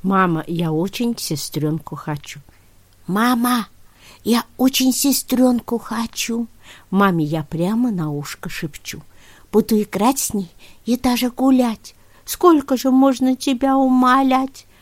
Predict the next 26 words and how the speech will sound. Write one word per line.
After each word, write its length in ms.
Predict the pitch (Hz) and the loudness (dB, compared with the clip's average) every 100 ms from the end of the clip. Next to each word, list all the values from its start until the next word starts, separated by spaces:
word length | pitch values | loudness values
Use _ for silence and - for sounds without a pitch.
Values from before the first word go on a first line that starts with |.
| _ _ | _ _
Мама 360 | - 170 170 165 | -4 0 0 -2
сказала: 580 | - - 165 165 160 160 - - | -6 -6 -6 -4 -4 -6 -10 -6
«Послушай, 500 | 185 - 208 - 190 | -6 -4 -6 -2 0
Наташа, 640 | 156 151 - 117 - - - - - - | 0 -2 -6 -8 -10 -16 -18 -20 -20 -8
дочка 400 | 175 240 - - | 2 2 2 -4
вторая 420 | 208 208 196 196 | -2 0 2 4
нужна 640 | 196 190 170 170 185 247 240 - - | 4 2 0 0 0 0 -4 -10 -12
в 80 | 160 | -8
доме 400 | 151 156 139 160 | -2 -2 0 0
нашем. 480 | 160 143 - 127 135 - - | -2 -4 -8 -10 -12 -16 -6
Только 300 | - 247 - | 0 2 2
сейчас, 460 | 226 226 - 302 269 | -4 -2 0 0 0
говорю, 340 | 175 175 170 | -2 -2 0
тебе 380 | 226 - 151 160 | -2 -4 -2 -2
нет. 380 | 147 151 139 - - _ - | -2 -4 -8 -14 -20 _ -2
Может, 240 | 285 370 - | 2 2 0
и 40 | |
потом, 540 | 254 180 - 151 165 190 - - - | -4 -2 -2 -4 -4 -6 -12 -20 -12
через 440 | - 170 151 - | -4 -4 -4 -6
несколько 680 | 160 160 - 160 139 - 160 - | -2 -2 -4 -10 -10 -10 -12 -8
лет». 340 | 165 151 143 - _ - - - - - - _ _ - - | -6 -4 -6 -12 _ -20 -20 -20 -20 -20 -20 _ _ -6 6
Несколько 640 | 302 311 - 254 220 254 | 8 8 6 0 2 2
лет — 400 | 247 254 247 - | 4 4 2 0
это 340 | 226 - 226 - - | -2 0 -2 -4 2
очень 520 | 294 311 - - 208 | 4 4 0 -2 0
немало. 580 | 208 202 202 208 214 196 | 0 0 0 -2 -4 -8